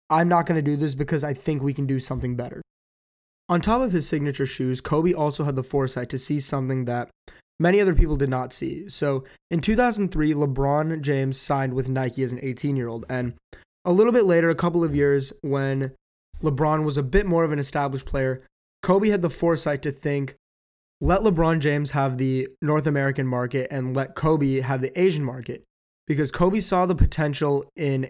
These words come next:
Asia in terms of a Nike market for shoes. It was untapped in the sense that there were not many, very many Asian players in basketball in the N B A besides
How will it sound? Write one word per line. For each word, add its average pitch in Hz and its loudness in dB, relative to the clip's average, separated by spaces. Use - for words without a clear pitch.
Asia 135 0
in 135 -2
terms 131 -2
of 131 -2
a 127 -2
Nike 151 -2
market 127 -2
for 131 -4
shoes. 131 -2
It 147 2
was 143 0
untapped 175 2
in 156 -2
the 147 -2
sense 139 -4
that 131 -10
there 139 0
were 135 -2
not 160 0
many, 170 0
very 156 0
many 143 0
Asian 135 -2
players 131 -2
in 135 -2
basketball 131 -2
in 131 -4
the 131 -6
N 131 -4
B 139 0
A 131 0
besides 127 -6